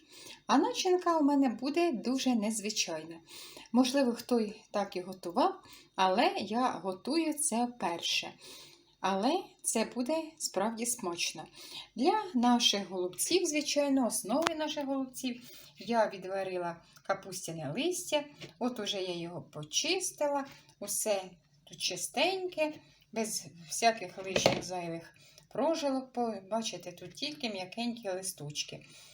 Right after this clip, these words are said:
До готовності я їх підготувала. Тепер відварила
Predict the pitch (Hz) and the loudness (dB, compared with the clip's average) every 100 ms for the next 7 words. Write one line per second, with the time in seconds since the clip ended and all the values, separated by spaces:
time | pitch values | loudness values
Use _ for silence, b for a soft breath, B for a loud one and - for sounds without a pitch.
0 | B B B B - 196 285 226 - 226 | B B B B -10 -2 -2 -2 -4 -2
1 | 277 269 262 247 175 185 220 175 262 - | 2 2 0 -4 -2 -2 -2 -4 -6 -8
2 | - 240 233 226 240 226 180 143 139 160 | -8 -6 -4 -4 -4 -6 -6 -6 -6 -10
3 | - B B - 359 370 226 226 220 277 | -16 B B 0 2 2 -2 -2 -2 -2
4 | 247 269 214 185 185 | 0 0 0 -4 -4